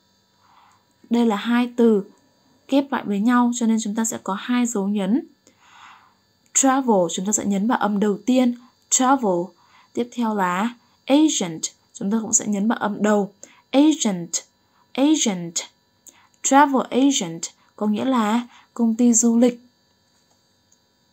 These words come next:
Tiếp theo chúng ta có từ valley. Valley. Valley có nghĩa là thung lũng đúng không nào? Valley, các em hãy nhấn âm vào âm đầu tiên của từ nhé.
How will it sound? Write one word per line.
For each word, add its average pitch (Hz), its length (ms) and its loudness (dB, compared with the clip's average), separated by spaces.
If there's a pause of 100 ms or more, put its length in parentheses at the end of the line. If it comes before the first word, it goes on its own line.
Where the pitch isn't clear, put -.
(880)
Tiếp 277 220 0
theo 262 340 2
chúng 208 140 -4
ta 226 80 -2
có 220 140 -6
từ 233 460 2 (580)
valley. 247 640 2 (680)
Valley. 233 640 0 (640)
Valley 247 600 0 (340)
có 220 120 -4
nghĩa 226 200 0
là 233 420 2
thung 247 220 2
lũng 285 240 0
đúng 247 120 2
không 269 160 2
nào? 254 200 6 (1080)
Valley, 254 580 4 (300)
các 233 80 -4
em 240 120 -2
hãy - 100 -4
nhấn 208 180 0
âm 254 300 0
vào 202 460 0 (220)
âm 226 480 2
đầu 190 280 -4
tiên 247 240 4
của - 200 -4
từ 208 220 2
nhé. 254 340 0